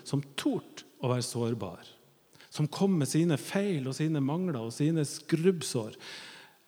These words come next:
ja, da ble det aldri kleint. Men han sto og tok imot dem med åpne armer hver gang, med aksept, med omsorg, med nåde, med frelse.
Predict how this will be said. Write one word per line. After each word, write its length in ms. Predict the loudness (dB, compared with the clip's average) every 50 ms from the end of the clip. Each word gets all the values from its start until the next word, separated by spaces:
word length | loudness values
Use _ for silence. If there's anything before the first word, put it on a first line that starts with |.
| _ -14
ja, 120 | -10 -8
da 80 | -8 -6
ble 220 | -4 -4 -2 -2 0
det 160 | -2 -2 -2 -6 -16 -6 0 4
aldri 520 | 4 6 6 6 4 4 2 0 -2 -2 -2
kleint. 460 | 0 -2 0 -2 -2 -8 -14 -18 -20 -20 -20 -18 -18 -18 -20 _ _ _ _ _ _ _ _ _ _ _ _ _ _ _ -6
Men 140 | -4 0 2
han 80 | 2 0
sto 300 | 0 0 0 2 2 2
og 320 | 2 -2 -6 -6 -4 -4 0
tok 300 | 2 0 2 4 4 6
imot 260 | 6 6 6 4 2
dem 140 | 0 2 2
med 220 | 2 0 -2 0 4
åpne 440 | 6 6 6 4 0 -2 -2 -2 0 0
armer 360 | -2 -2 -4 -6 -6 -8 -12 -14 -12
hver 300 | -8 -6 -6 -6 -4 -4 -4
gang, 220 | -4 -6 -6 -10 -14 -20 -20 _ _ _ _ -4
med 140 | -2 -2 -4
aksept, 720 | -4 -8 -12 -8 -8 -8 -8 -10 -18 -20 -20 _ -20 -20 -20 -20 _ _ _ -4
med 140 | -2 6 8
omsorg, 800 | 8 8 8 6 4 0 -2 -2 -4 -4 -6 -8 -12 -16 -16 -20 -20 -20 -12 -4 0
med 140 | 2 4 8
nåde, 480 | 8 8 8 8 4 2 0 -2 -6 -8 -8 -14 -20 -20 -20 -20 _ _ -14
med 100 | -12 -8
frelse. 600 | -4 -2 -2 -2 -2 -2 -4 -6 -8 -10 -12 -12